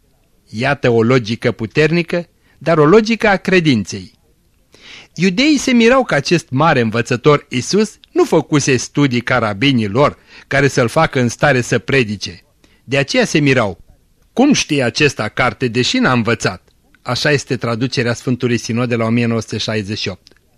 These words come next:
În felul lor, acești iudei aveau dreptate că Domnul Isus nu urmase vreo școală pământească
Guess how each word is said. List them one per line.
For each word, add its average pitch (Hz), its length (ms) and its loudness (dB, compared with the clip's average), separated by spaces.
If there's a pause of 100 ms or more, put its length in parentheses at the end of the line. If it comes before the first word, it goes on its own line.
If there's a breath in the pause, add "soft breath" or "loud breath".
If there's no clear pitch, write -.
(1000 loud breath)
În 170 160 2
felul 302 360 2
lor, 165 160 6
acești 190 420 0
iudei 156 260 4
aveau 196 240 2
dreptate 220 500 2
că 127 140 0
Domnul 143 300 4
Isus 147 240 -2
nu 202 120 4
urmase 131 420 4
vreo 113 160 -2
școală 113 400 -2
pământească 131 760 -2